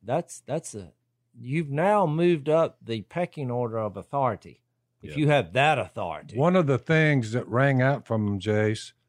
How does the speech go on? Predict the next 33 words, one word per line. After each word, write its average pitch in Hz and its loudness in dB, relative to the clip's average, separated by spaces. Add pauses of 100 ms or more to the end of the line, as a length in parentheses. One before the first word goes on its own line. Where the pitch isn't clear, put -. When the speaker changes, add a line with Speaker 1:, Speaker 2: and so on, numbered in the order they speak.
(220)
Speaker 3:
the 110 -4
naysayers, 110 0 (640)
the 95 -10
ha-has, 113 0 (580)
"We 131 0
have 117 0
never 117 -2
seen 151 -4
anything 160 -4
like 165 -6
this." 160 -8 (800)
Speaker 1:
Hmm. 98 -10 (100)
Speaker 3:
That 107 -2
he 135 2
was, 120 -2
Speaker 1:
Yeah. 101 -4 (160)
Speaker 3:
which 143 -2
was 123 -4
hi-, 131 -8 (100)
the 113 -8
reason 123 0
he 110 0
went 165 2
over 92 -2
there. 65 -20 (100)
Speaker 2:
Right. 85 -12 (140)
Speaker 3:
Because 113 -4
he 120 -10
said, 110 -8
"I'll 123 0
show 123 -6
'em 98 -8
things 104 -10